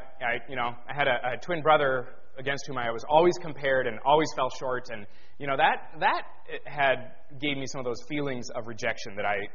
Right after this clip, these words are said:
I, uh, I struggled with. So even one single big rejection event can be enough to really, um,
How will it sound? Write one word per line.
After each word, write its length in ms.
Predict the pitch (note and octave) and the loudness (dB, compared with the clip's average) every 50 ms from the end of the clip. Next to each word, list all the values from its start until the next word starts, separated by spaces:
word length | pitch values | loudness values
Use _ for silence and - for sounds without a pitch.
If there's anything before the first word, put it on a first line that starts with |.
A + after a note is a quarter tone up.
| - | -6
I, 140 | - G2+ G2+ | -4 -4 -4
uh, 560 | G2 G2+ G2+ F2 F2 E2+ F2 - - - - | -2 -2 -2 -4 -4 -4 -4 -6 -6 -6 -6
I 40 | - | -6
struggled 380 | A2 - - A#2+ G#2+ F#2+ F#2+ F2 | -6 -4 -4 -4 -4 -4 -4 -4
with. 160 | F2+ F2+ - - - - - - - - - - - - - | -6 -6 -6 -6 -8 -8 -8 -8 -8 -8 -8 -8 -8 -8 -6
So 540 | - - - F3 E3 D#3+ D#3+ E3 D#3+ - - - - - - - - - - - - - - - - D#3+ D#3+ E3 | -6 4 8 10 12 12 12 10 10 6 -4 -6 -6 -8 -8 -8 -8 -8 -8 -8 -8 -8 -6 -6 -6 -6 -4 -4
even 340 | G#3 A3+ A#3 A#3 F#3 D3+ D3 | -2 -2 0 0 0 0 0
one 400 | E3 F#3 G#3+ A#3 A#3+ A#3+ A#3 A3 | 4 6 6 6 6 4 2 0
single 800 | G3 - - - B3 A#3+ A3+ G3+ F#3+ E3+ D#3 D3 C#3+ C#3 B2+ - - - - - A2 | -2 -4 -4 -2 -2 0 2 4 4 4 4 4 2 0 -2 -4 -6 -6 -6 -4 -2
big 200 | D#3+ F3+ F#3 D3 | 0 0 0 0
rejection 500 | D3 D3 C3 - D3 D3+ D3 - D#3+ C3 | -2 -4 0 0 0 0 0 -2 -6 -6
event 320 | A2+ A2+ A2 G#2+ - - | -4 -4 -4 -4 -6 -6
can 140 | - C3+ A#2+ | -8 -8 -6
be 120 | A#2+ A#2+ | -6 -6
enough 680 | A2+ A2+ A2+ A#2+ C#3 C3 G2 F#2 - - - - - - - - - - - - - - - | -4 -4 -2 0 0 0 0 0 -4 -6 -6 -6 -8 -8 -8 -8 -8 -8 -8 -8 -8 -6 -6
to 160 | - - C#3+ | -6 -6 -6
really, 680 | B2 A#2 C3 D3+ D3+ D3 C3+ C3 B2+ A#2 A2 A2 G#2+ - - - - - - - - - - - - - - - - - - | -4 -2 0 4 4 4 4 4 2 2 0 -2 -4 -4 -6 -6 -6 -8 -8 -8 -8 -8 -8 -6 -6 -6 -6 -6 -6 -6 -2
um, 500 | - A#2 A2+ G#2+ G#2 G2 G2 F#2+ F#2+ F#2 | 0 2 2 2 2 0 -2 -4 -6 -6